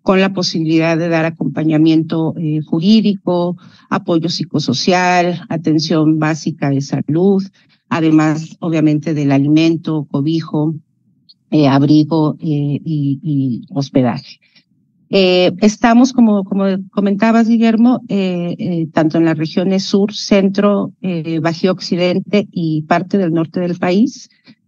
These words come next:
Y yo diría, además, en localidades que son muy estratégicas por las distintas rutas, eh, migratorias. Muchos de los albergues están a pie de, de vía del, del tren o muy cerca de este. Entonces, hay una,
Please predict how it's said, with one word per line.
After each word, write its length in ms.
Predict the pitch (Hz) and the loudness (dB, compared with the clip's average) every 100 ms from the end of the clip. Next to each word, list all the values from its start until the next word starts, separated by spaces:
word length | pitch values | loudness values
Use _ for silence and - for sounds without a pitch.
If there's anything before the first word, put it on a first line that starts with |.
| _ _ | _ _
Y 160 | 196 190 | 0 4
yo 140 | 220 | 6
diría, 360 | 220 226 220 202 | 6 6 4 4
además, 440 | 185 190 208 214 | 2 2 2 4
en 120 | 240 | 4
localidades 840 | 220 208 170 175 165 180 202 208 - | 4 0 -2 -2 0 0 -2 -4 -8
que 140 | - | -6
son 200 | 175 185 | 0 0
muy 200 | 190 190 | 2 2
estratégicas 840 | 196 - 160 185 190 190 - 190 202 | 0 -2 -2 0 -2 -2 -2 -2 -2
por 160 | 190 | -2
las 140 | 156 156 | -2 -2
distintas 480 | 156 - 170 175 | -6 -4 -2 -2
rutas, 520 | - 160 - 165 165 - | -2 -4 0 -2 -2 -6
eh, 300 | 175 160 156 | -4 0 2
migratorias. 800 | 156 143 135 135 120 - - - _ _ _ | 2 2 -2 -2 -6 -8 -20 -20 _ _ _
Muchos 320 | 180 180 196 | -4 -2 -2
de 80 | 180 | -2
los 180 | 170 151 | -2 -2
albergues 480 | 170 170 165 185 196 | -2 0 -2 -2 -6
están 560 | 151 - 170 180 196 - _ _ | -6 -2 0 0 -2 -6 _ _
a 180 | - 190 | -6 -2
pie 180 | 196 196 | 2 4
de, 320 | 202 196 180 175 | 4 2 0 -4
de 340 | 175 165 160 | -2 -2 -2
vía 240 | 180 185 | 0 0
del, 320 | 190 180 170 - | 0 -2 -4 -4
del 260 | 160 160 | -4 -2
tren 320 | 180 196 226 - | 2 4 4 2
o 100 | 180 | 0
muy 220 | 185 220 | 4 4
cerca 500 | 214 214 214 208 170 | 4 2 2 0 -4
de 240 | 165 165 | -2 -2
este. 420 | 175 175 - 214 226 - 165 | -4 -6 -2 -2 -2 -6 -8
Entonces, 600 | 175 180 175 175 180 180 | -2 0 0 -2 -2 -2
hay 200 | 165 175 | -2 0
una, 400 | 175 170 170 | 0 0 0